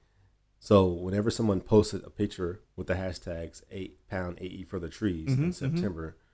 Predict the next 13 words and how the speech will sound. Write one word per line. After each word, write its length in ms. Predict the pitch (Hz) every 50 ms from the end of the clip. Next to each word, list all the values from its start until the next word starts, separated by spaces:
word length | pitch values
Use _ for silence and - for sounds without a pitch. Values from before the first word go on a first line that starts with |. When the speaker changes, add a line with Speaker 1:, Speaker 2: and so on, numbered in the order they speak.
| _ _ _ _
Speaker 1:
we 80 | - 95
were 100 | 90 87
gonna 220 | 80 87 85 78
plant 300 | 76 - - 104 95 76 80
a 40 | 80
tree 340 | - - 104 90 80 80 80 - -
for 100 | 90 -
every, 480 | 87 87 82 82 85 78 78 82 80 - _ _ _ _ _ - 190
Speaker 2:
Mm. 320 | 220 247 190 127 95 - _ _
Speaker 1:
for 120 | - 101 85
every 140 | 78 - -
post. 360 | - 127 120 - - - _ _ _ _ _ _ _ _ _ _ _ _ _ _ _ _ _ _ _ _ _ _ _ _ _ _ _ _ _ _ _ _ _ _ _ _ _ _ _ -
Um, 340 | 95 85 78 76 76 80 85